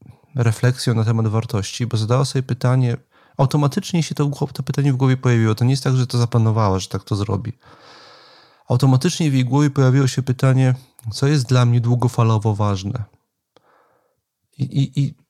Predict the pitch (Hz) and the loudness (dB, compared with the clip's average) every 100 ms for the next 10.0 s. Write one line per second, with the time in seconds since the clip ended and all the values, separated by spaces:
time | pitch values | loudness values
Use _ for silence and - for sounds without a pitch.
0 | - 131 175 175 156 151 151 139 135 - | -10 -4 -2 0 2 2 2 2 0 -2
1 | 127 110 98 107 104 135 - - 110 - | 0 0 0 -4 -8 -16 -16 -6 -6 -4
2 | 113 107 107 - 117 113 104 98 - 101 | -6 -4 -4 -4 -4 -2 -2 -4 -6 -4
3 | 101 98 _ _ - 120 - 110 - - | -4 -6 _ _ -8 -8 -6 -6 -6 -6
4 | 104 110 104 104 95 - - _ _ - | -4 -2 0 0 -2 -10 -14 _ _ -12
5 | - - 113 110 107 104 - 104 107 - | -8 -10 -8 -4 -2 -2 -4 -4 -4 -4
6 | 127 107 110 120 104 113 107 113 113 113 | -4 -4 -2 -2 -2 -2 -2 -2 -2 -2
7 | - 110 95 104 110 _ _ _ _ _ | -2 -4 -4 -6 -10 _ _ _ _ _
8 | _ _ _ _ _ _ _ _ - 131 | _ _ _ _ _ _ _ _ -6 0
9 | 123 110 151 156 110 - - 95 95 139 | 2 2 2 2 0 -2 -2 -2 -2 -8